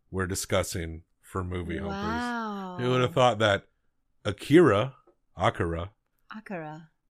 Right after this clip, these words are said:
Speaker 1: Akira would be it? When you're talking about, like,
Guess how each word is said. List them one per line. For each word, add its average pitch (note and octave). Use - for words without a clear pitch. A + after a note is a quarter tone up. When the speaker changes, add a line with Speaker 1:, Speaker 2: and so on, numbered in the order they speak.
Speaker 1:
Akira F#2
would A2
be A#2
it? D3
When C3+
you're C#3+
talking D#3+
about, A#2+
like, G2+